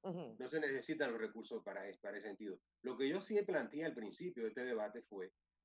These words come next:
Speaker 2: que lo que se puede hacer con los fondos de pensiones es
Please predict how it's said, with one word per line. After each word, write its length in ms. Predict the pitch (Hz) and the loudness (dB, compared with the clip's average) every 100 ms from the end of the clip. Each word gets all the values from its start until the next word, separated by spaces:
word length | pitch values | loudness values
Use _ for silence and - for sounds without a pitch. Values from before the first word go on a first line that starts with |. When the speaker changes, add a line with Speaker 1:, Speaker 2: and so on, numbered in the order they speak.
| _ _ | _ _
Speaker 2:
que 100 | 127 | -4
lo 100 | 127 | -2
que 100 | 127 | -4
se 100 | 117 | -4
puede 220 | 117 156 | 0 0
hacer 300 | 160 170 165 | 0 0 0
con 160 | 160 123 | 0 -2
los 120 | 110 | -4
fondos 280 | 131 147 139 | -6 -2 -2
de 60 | 131 | -2
pensiones 600 | 117 120 107 101 120 | -8 -6 -6 -4 -6
es 80 | 127 | -8